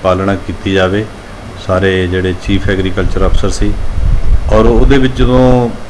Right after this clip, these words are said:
ਵੱਖੋ ਵੱਖਰੇ ਜ਼ਿਲ੍ਹਿਆਂ ਵਿੱਚ ਇਹ ਨਮੂਨੇ ਲਏ ਗਏ, ਉਹਦੇ ਵਿੱਚੋਂ ਚਾਲੀ ਦੇ ਕਰੀਬ ਉਦੋਂ ਜਦ, ਜਦੋਂ ਤੱਕ ਲਏ ਸੀ, ਮੇਰੇ ਖਿਆਲ ਚੌਵੀ ਫੇਲ ਹੋਏ। ਦੂਸਰਿਆਂ ਦਾ ਵੀ ਅਜੇ ਰਿਜ਼ਲਟ ਆ, ਜ਼ਿਆਦਾਤਰ ਇਹਦੇ ਵਿੱਚ ਉਹਨਾਂ ਦੇ ਫੇਲ ਹੋਣ ਦੇ ਚਾਂਸਸ ਹੈ। ਸੋ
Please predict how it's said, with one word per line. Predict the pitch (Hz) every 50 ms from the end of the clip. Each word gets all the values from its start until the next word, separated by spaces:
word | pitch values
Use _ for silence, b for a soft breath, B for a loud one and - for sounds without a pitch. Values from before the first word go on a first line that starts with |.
| -
ਵੱਖੋ | - 104 104 98 - - 117 113
ਵੱਖਰੇ | 113 107 - 113 113
ਜ਼ਿਲ੍ਹਿਆਂ | 104 110 107 120 120 117
ਵਿੱਚ | 113 107 110 -
ਇਹ | 107 107
ਨਮੂਨੇ | 104 101 101 98 98 98 101
ਲਏ | 98 101 98 98 98
ਗਏ, | 98
ਉਹਦੇ | 101 101 104 104 101
ਵਿੱਚੋਂ | 98 95 90 - - 95 90 -
ਚਾਲੀ | - 98 92 92 92 95 92
ਦੇ | 92 95 90 -
ਕਰੀਬ | 90 95 95 92 92
ਉਦੋਂ | 92 92 92 92 87
ਜਦ, | 90 95 87 - - - - -
ਜਦੋਂ | 92 92 92
ਤੱਕ | - 92 87 -
ਲਏ | 90 87 90 92 90
ਸੀ, | 87 - 98
ਮੇਰੇ | 92 92 92 92
ਖਿਆਲ | 90 92 85 - -
ਚੌਵੀ | 92 92 92 90 92 92 90 85 - - - - - - - - - - - - - - - - 90 85 -
ਫੇਲ | - 104 101 110 110
ਹੋਏ। | 110 98 95 95 95 98 95 - - - - - - -
ਦੂਸਰਿਆਂ | 98 95 95 98 98 98
ਦਾ | 98 98 98 95
ਵੀ | 95 95 95
ਅਜੇ | 92 92 95 95
ਰਿਜ਼ਲਟ | 92 92 92 92 90 87 90 -
ਆ, | 98 101
ਜ਼ਿਆਦਾਤਰ | 104 104 95 90 90 98 95 90 - 95 92 95 92 90 - - - - - - - - - 98
ਇਹਦੇ | 95 92 95 92
ਵਿੱਚ | 92 92 - - - 95 92 90 87 85 82 - - - - - - - - - - - - - -
ਉਹਨਾਂ | 101 101 101 92
ਦੇ | 98 92
ਫੇਲ | 95 - 104 101 107 107
ਹੋਣ | 107 95 98 95 95 95 90
ਦੇ | 95 92 90 90 87 85 - - -
ਚਾਂਸਸ | 95 92 90 87 87 - - 98 85 87
ਹੈ। | 80 - - - - - - - - - - - - - - - - - - - - - -
ਸੋ | - - 123